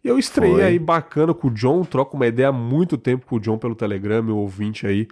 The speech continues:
Speaker 1: direto de Massachusetts, né, está vindo para o Brasil em setembro, vou ver se eu consigo trombar ele aí. E é isso, cara. Falei, "John, vamos gravar comigo, cara? Contar uma ideia,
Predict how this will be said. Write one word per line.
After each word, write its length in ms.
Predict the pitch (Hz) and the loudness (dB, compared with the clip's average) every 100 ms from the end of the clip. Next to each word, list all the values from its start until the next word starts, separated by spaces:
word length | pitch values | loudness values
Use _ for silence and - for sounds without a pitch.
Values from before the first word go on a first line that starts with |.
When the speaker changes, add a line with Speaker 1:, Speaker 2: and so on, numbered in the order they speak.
| _ _ _ - | _ _ _ -6
Speaker 1:
direto 320 | 113 113 131 | 0 2 2
de 140 | 110 | 0
Massachusetts, 1400 | 101 98 135 151 - 131 - - 185 190 196 180 - - _ - | 0 2 2 2 0 0 0 0 2 4 2 -2 -4 -8 _ -10
né, 200 | 110 107 | -4 -2
está 280 | 104 - 110 | -2 2 2
vindo 220 | 117 113 | 4 2
para 160 | 110 107 | 2 2
o 40 | |
Brasil 300 | 113 107 113 | 4 2 2
em 60 | 117 | 0
setembro, 720 | - 101 - 123 139 143 143 | -2 -2 2 4 4 0 -2
vou 80 | 110 | -2
ver 140 | 107 | 0
se 140 | 104 120 | 0 -2
eu 40 | |
consigo 360 | - 107 117 110 | -2 -4 -2 -2
trombar 540 | - 113 101 101 104 | 0 0 2 2 4
ele 180 | 101 107 | 2 2
aí. 220 | 101 123 - | 0 -2 -6
E 560 | 101 101 101 101 104 110 | -6 -4 -2 -2 -2 0
é 80 | 190 | 0
isso, 300 | 165 - - | 0 -4 -2
cara. 180 | 113 | 0
Falei, 220 | 110 143 131 | 2 0 2
"John, 200 | 175 113 | 0 0
vamos 200 | 127 165 | 0 0
gravar 260 | 151 139 | 2 2
comigo, 340 | 131 131 160 120 | 0 0 0 0
cara? 360 | 110 98 92 98 | 0 0 -4 -6
Contar 260 | 107 107 107 | -4 0 0
uma 160 | 104 | 0
ideia, 640 | 98 113 120 113 107 104 | 0 2 4 4 2 -2